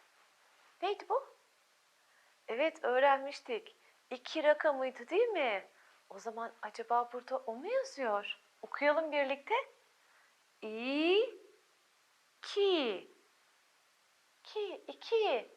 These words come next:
Evet, iki yazıyor burada. İki. Bu rakamla yazılışı,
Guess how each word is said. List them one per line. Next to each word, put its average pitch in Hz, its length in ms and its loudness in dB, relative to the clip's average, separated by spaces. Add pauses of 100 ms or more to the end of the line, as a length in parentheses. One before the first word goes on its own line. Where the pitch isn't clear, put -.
(160)
Evet, 440 460 6 (100)
iki 330 240 0
yazıyor 320 680 8
burada. 208 420 -4 (400)
İki. 254 600 -6 (320)
Bu 277 420 6 (540)
rakamla 277 520 8
yazılışı, 160 760 -2